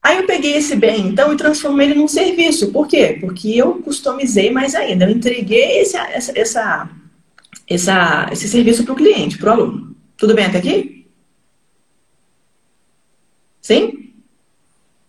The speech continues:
Beleza. Quando eu entrego esse serviço pro aluno, "Aline, como é que eu posso melhorar ainda mais?" Porque senão, travou um pouquinho e voltou, serviço por serviço,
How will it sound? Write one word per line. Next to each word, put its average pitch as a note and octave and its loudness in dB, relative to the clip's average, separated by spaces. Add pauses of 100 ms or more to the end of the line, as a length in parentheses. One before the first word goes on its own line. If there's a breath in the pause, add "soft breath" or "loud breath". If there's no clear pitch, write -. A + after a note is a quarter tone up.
(400)
Beleza. - -2 (500 loud breath)
Quando G#4 4
eu A4 6
entrego F4+ 2
esse F4 -4
serviço D#4 0
pro D4+ 2
aluno, - 0 (580 loud breath)
"Aline, D4 2
como F4+ 0
é - 2
que A#4+ 4
eu A4+ 4
posso F#4 2
melhorar C#4 4
ainda E4 2
mais?" G#3+ 2
Porque C#4+ 2
senão, D4+ 0 (260)
travou G3 0
um - -4
pouquinho G3 0
e F#3+ 2
voltou, G#3 2 (240 loud breath)
serviço F#4 2
por D4+ 4
serviço, B3 2